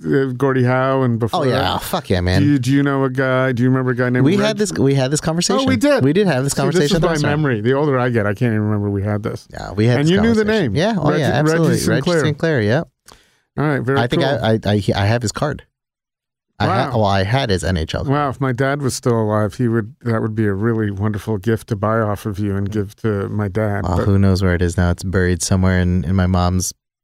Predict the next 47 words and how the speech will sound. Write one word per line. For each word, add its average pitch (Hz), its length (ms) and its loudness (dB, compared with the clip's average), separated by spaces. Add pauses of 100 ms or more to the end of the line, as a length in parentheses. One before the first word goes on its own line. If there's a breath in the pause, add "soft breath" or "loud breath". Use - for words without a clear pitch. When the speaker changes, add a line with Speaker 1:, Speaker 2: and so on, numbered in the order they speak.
Speaker 2:
like, 92 300 -2 (120)
apartment 92 480 -4
somewhere. 90 280 -2
Speaker 1:
So 165 200 -2
the 156 120 0
story 220 380 0
goes, 131 300 -2
just 160 180 -2
quickly 156 340 0
to 123 100 0
end 139 220 0
this, 120 180 -2
it 113 140 -4
was 117 280 -2 (140)
pretty 156 160 0
funny. 175 440 0
Speaker 2:
<laughs> - 60 -2
Speaker 1:
Actually, 147 360 0
it 139 60 2
was 131 200 0
just - 240 -4
very 131 320 -2
coincidental. 139 840 -2 (520 soft breath)
Um, 120 580 0
I 143 140 -2
went 143 320 -2
to, 156 340 0
I 139 60 0
went 135 180 -2
to 151 60 -2
Magna 139 360 0
and 131 100 2
I 123 120 0 (200)
didn't 135 280 0 (100)
feel 139 220 0
like 123 160 0
drink. 123 260 -2
I 131 380 -4
often 147 280 0
don't 110 140 0
feel 110 160 -2
like 101 120 -2
drinking, 107 360 -2
so 131 140 -2
I 123 40 2
ordered 127 240 0
an, 120 140 0